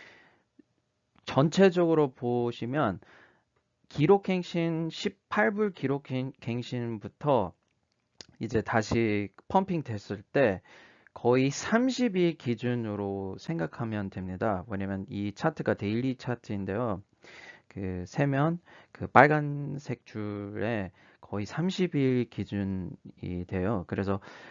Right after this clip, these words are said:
이 솔라나 코인 역사적으로 보면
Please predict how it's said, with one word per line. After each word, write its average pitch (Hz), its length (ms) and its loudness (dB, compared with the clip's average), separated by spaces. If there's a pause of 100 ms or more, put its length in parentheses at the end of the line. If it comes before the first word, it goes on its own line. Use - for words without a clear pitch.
(280)
이 104 400 2
솔라나 175 400 6
코인 175 320 2
역사적으로 120 720 4
보면 104 480 0